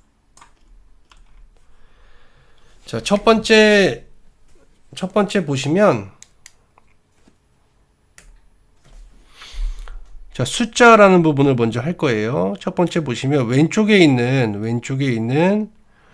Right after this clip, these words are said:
요 숫자가 원본이고요. 원본. 다른 예제도 동-, 동일합니다. 아, 왼쪽이 아니고 오른쪽이네요. 오른쪽에 있는 게 원본이고요.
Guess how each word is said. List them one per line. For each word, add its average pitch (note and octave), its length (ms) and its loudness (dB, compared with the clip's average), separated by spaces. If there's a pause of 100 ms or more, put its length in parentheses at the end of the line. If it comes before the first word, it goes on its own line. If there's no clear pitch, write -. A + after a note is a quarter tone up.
(720)
요 D#3+ 300 2
숫자가 F#3 840 4
원본이고요. B2+ 880 4
원본. A2 680 -4 (2000)
다른 F3+ 320 4
예제도 E3 320 2
동-, C#3 260 0
동일합니다. D#3 760 0
아, A#2+ 80 -6
왼쪽이 C3+ 320 0
아니고 C#3 220 2
오른쪽이네요. A2+ 520 -4
오른쪽에 D#3+ 440 4
있는 D#3 220 2
게 D#3+ 60 0
원본이고요. C#3 1000 0